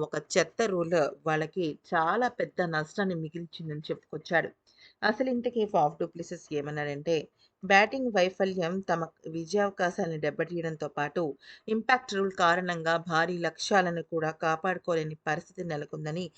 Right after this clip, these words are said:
ఫాఫ్ డు ప్లెసిస్ అసంతృప్తి వ్యక్తం చేశాడు. అసలు ఇం-, తన నోటి నుంచి ఏమన్నాడంటే, "డ్యూ ప్రభావం ఉన్నప్పుడు అదనంగా ఇరవై పరుగులు చేసి ఉండుంటే బాగుండేది. కానీ మేము మా లక్ష్యానికి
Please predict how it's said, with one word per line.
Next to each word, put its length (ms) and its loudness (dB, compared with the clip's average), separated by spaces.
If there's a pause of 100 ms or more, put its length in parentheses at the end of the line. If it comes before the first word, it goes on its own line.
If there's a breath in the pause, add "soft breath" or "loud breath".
(260 loud breath)
ఫాఫ్ 360 2
డు 80 2
ప్లెసిస్ 400 -6 (200)
అసంతృప్తి 640 -4
వ్యక్తం 360 -6
చేశాడు. 460 2 (540 soft breath)
అసలు 360 -2 (240)
ఇం-, 240 -6 (380)
తన 180 2
నోటి 360 -2
నుంచి 260 0
ఏమన్నాడంటే, 640 -2
"డ్యూ 280 -4
ప్రభావం 540 2
ఉన్నప్పుడు 420 -4 (160)
అదనంగా 480 -2 (160)
ఇరవై 240 0
పరుగులు 440 -4
చేసి 340 -6
ఉండుంటే 460 -6
బాగుండేది. 580 -4 (560 loud breath)
కానీ 280 4
మేము 220 2
మా 140 4
లక్ష్యానికి 720 -2